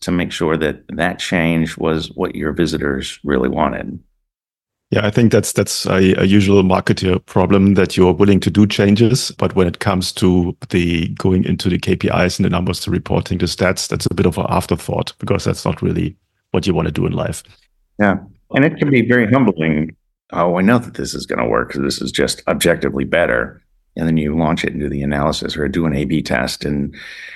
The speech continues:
Speaker 1: our most beloved and most intelligent and beautiful redesigns have proven to be, "Oh, this is not improving things." So the key is always be able to go back.
Speaker 2: Cool.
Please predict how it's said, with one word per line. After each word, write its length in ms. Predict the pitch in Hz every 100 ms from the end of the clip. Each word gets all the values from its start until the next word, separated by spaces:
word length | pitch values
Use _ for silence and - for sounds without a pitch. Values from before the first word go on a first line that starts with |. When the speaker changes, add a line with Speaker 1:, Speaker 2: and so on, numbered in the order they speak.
| - - _ _
Speaker 1:
our 260 | 87 85 80 - -
most 340 | 90 98 -
beloved 680 | 98 85 90 92 90 90 87
and 160 | 80
most 200 | 80 73
intelligent 720 | 78 76 73 - 87 82 92 64
and 200 | 76 73
beautiful 640 | 95 87 - 85 82 80 _ _ _
redesigns 800 | 78 82 90 80 82 78 78 80
have 300 | 82 73 69 - _ _ _ _
proven 320 | 82 82 80
to 80 | 76
be, 420 | 69 78 73 71 -
"Oh, 320 | 87 85 82 - -
this 200 | - -
is 120 | -
not 480 | 82 85 73 - _ _
improving 460 | 71 67 69 67 67
things." 420 | - 57 52 - _ _
So 140 | - 82
the 80 | 90
key 220 | - 104
is 200 | 90 85
always 320 | - 82 82
be 100 | 80
able 120 | 76
to 60 | 71
go 120 | -
back. 480 | - 69 - - - _ _ _ _
Speaker 2:
Cool. 240 | - 143